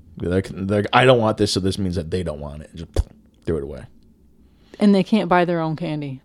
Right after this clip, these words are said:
Speaker 2: That's weird.
Speaker 1: No, because they would, they, like, they would, like, empty the candy bowl into, like, the last kid's bag and say, "We don't want any more candy."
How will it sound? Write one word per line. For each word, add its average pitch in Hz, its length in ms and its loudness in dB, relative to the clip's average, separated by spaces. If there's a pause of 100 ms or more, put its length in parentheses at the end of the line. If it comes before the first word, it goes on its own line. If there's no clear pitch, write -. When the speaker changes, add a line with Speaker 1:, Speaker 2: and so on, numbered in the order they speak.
Speaker 2:
That's - 340 -8
weird. 151 160 -2
Speaker 1:
No, 127 260 8
because 113 240 6
they 104 160 6
would, 107 200 4
they, 110 180 8
like, 110 180 2
they 117 100 6
would, 123 140 6
like, 104 260 4
empty 104 300 0
the 92 140 -2
candy 87 320 -4
bowl 90 300 0
into, 87 180 -4
like, 82 80 -4
the 73 80 -10
last 78 240 -10
kid's 78 220 -8
bag 67 280 -12
and 76 100 -12
say, - 120 -6
"We 82 100 -2
don't 80 120 -4
want 78 160 -6
any 71 100 -12
more 69 120 -14
candy." - 380 -14